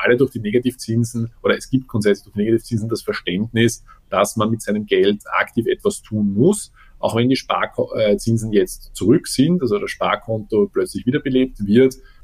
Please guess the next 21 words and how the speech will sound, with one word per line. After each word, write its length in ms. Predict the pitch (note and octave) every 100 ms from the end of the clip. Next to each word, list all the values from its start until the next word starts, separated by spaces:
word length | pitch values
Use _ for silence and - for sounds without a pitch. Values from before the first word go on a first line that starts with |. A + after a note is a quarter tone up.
| -
ist 180 | C3+ -
das 120 | B2
Bedürfnis 840 | B2+ B2 A2+ C3 - C3 B2 - -
verstärkt 580 | A2 - G3+ F#3 - - -
da. 360 | D#3 D#3 - - - - - -
Und 720 | A2+ A2 G#2 G#2+ G#2+ - - -
das 160 | A#2+ G#2
heißt, 380 | G2+ - - -
Sparquote 640 | - E2+ - A#2 A2+ A2+
gibt's 180 | A#2 -
ja 80 |
grundsätzlich 560 | B2+ A#2 G#2 G#2+ - G#2+
schon 460 | - G#2+ C3 C3 A#2+
noch, 480 | B2+ G3 - - -
kommt 240 | A2 A#2 A#2+
immer 80 |
auf 80 | G#2+
den 100 | G2+
Markt 320 | G2 A#2+ -
drauf 160 | D3 C3+
an. 380 | - A#2 C3